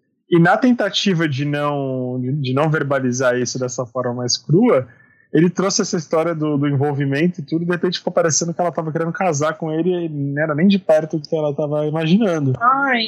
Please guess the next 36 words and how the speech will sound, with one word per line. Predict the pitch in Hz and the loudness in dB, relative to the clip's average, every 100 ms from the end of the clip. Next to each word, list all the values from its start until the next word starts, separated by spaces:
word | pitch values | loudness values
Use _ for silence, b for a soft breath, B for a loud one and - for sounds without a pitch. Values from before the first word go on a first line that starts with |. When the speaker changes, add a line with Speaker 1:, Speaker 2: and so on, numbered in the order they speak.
| 202 | -4
Speaker 2:
ai, | 247 277 | 0 0
essa, | 277 269 | 0 0
essa | 233 240 | 0 0
é | 254 | -2
tão | 330 392 - | -2 -4 -2
tradicional, | 254 214 196 202 240 214 180 175 | 2 4 4 0 0 0 0 -4
tipo, | - 185 | -10 -4
o | |
cara | 190 196 302 | 0 2 4
Speaker 1:
É, | |
Speaker 2:
fala | 320 196 196 | 2 0 -2
isso, | 214 - | -4 -2
Speaker 1:
é. | 240 | -2
Speaker 2:
"Ai, | 254 | 0
não | 240 | -2
tô | 247 | -2
afim | 247 247 | -2 -2
de | 214 | 0
Speaker 1:
Ele | 220 220 | 0 0
só, | 220 | 0
Speaker 2:
resolver." | 226 254 202 | 2 0 0
Speaker 1:
ele | 208 | -2
só | - | -2
Speaker 2:
É | 262 285 | -2 0
tipo | 330 | 2
Speaker 1:
tava | 311 | 2
Speaker 2:
assim, | 359 339 285 _ _ _ | 0 -4 -6 _ _ _
"Não | 415 480 | 0 2
quero | 381 339 | 2 2
estar | - 403 | 0 -2
com | 403 392 | -2 -6
você, | 415 - 320 196 | -8 0 0 0
tchau." | - 262 170 175 _ - | 2 2 2 -4 _ -2
Speaker 1:
É, | 240 220 | 2 2
exatamente. | 254 165 147 180 214 - - 135 127 123 117 110 - 135 | 2 0 2 4 2 0 -2 0 0 -4 -8 -6 -4 0
É, | 170 151 | 2 2